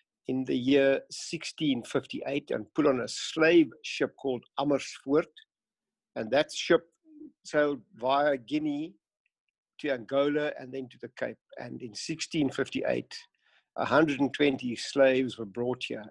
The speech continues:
and Ancella's mother was one of them. So Ancella was born, she was a product of the slave lady and probably a soldier or a sailor, that we don't know. But the point was, Ancella was born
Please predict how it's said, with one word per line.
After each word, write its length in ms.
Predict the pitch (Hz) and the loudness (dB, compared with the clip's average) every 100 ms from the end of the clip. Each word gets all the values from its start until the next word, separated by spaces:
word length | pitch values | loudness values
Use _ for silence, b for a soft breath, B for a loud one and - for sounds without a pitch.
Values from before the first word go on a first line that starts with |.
| - | -8
and 280 | 123 127 - | -4 -4 -4
Ancella's 520 | - - 151 160 143 104 | -4 0 4 6 6 2
mother 340 | 120 131 113 | 2 2 0
was 260 | 113 117 - | -6 -10 -4
one 180 | 117 127 | 0 2
of 140 | 113 | 0
them. 100 | - - _ _ _ _ _ _ _ _ | -6 -20 _ _ _ _ _ _ _ _
So 220 | - 139 135 | 0 2 4
Ancella 380 | 156 127 208 262 | 2 2 6 8
was 140 | 196 113 | 6 2
born, 580 | 92 135 156 156 127 | _ 2 4 4 2
she 180 | 113 143 | -6 -8
was 160 | 139 120 | -8 -8
a 40 | 120 | -10
product 280 | - 160 160 160 | -2 0 0 -2
of 140 | 135 | -6
the 120 | 127 | -8
slave 420 | 120 - 143 135 110 | -16 -2 0 0 -4
lady 300 | 107 - 113 - 123 | -8 -12 -14 -16 -16
and 120 | 117 - | -14 -2
probably 300 | 156 147 135 | 0 2 -2
a 180 | - - | -4 -18
soldier 540 | - 139 135 135 113 | -4 -2 -2 -4 -8
or 140 | - | -12
a 100 | 110 | -14
sailor, 440 | - - 131 120 123 | -10 0 0 2 0
that 260 | 113 131 123 | 0 0 -2
we 100 | 131 | 0
don't 240 | 123 104 - | 0 -2 -10
know. 140 | 107 101 | -16 -14
But 120 | - - | -12 -10
the 80 | |
point 340 | 107 160 160 - | 0 4 4 2
was, 240 | 117 110 - _ _ _ _ _ - | -2 -2 -12 _ _ _ _ _ -10
Ancella 360 | 120 - 170 175 | -8 2 6 6
was 180 | 139 - | 4 -2
born 340 | 131 160 208 | 0 0 0